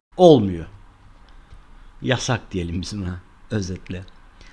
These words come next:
Nihayetinde diyor ki yer altına giden bir, e, kimse geri gelemez. Hades izin vermediği sürece.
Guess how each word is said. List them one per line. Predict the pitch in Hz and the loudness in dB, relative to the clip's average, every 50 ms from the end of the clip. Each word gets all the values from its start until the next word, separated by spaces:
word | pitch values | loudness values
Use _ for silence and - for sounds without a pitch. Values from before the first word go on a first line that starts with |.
| - - - - - - | -20 -20 -20 -20 -16 -6
Nihayetinde | 143 156 160 156 151 147 147 135 131 | -4 0 0 0 0 0 -2 0 0
diyor | 135 123 | 0 -2
ki | 127 123 | 0 0
yer | 127 127 | 0 0
altına | 127 120 110 - 120 113 | 0 0 -2 -2 -4 -4
giden | 113 110 113 110 110 107 104 | -4 -4 -4 -4 -4 -4 -2
bir, | 110 107 107 - - - - | -4 -4 -4 -6 -8 -10 -8
e, | 107 104 104 98 95 95 - - - - - - - | -8 -8 -8 -8 -10 -10 -12 -14 -18 -20 -20 -20 -18
kimse | - - 120 107 92 - - 120 127 | -12 -8 -8 -6 -8 -8 -8 -6 -4
geri | 120 110 110 113 | -2 -2 -2 0
gelemez. | 107 104 98 92 80 73 73 - - - - - - | -2 -2 -2 -4 -6 -8 -12 -14 -14 -18 -18 -18 -16
Hades | - - 98 95 95 92 - | -10 -8 -6 -6 -6 -8 -8
izin | 101 98 92 101 95 95 | -10 -10 -8 -6 -6 -4
vermediği | 104 101 98 95 87 73 - - | -2 -2 -2 -4 -6 -8 -10 -16
sürece. | - - - - 123 - 110 139 160 | -16 -16 -16 -14 -12 -10 -8 -8 -10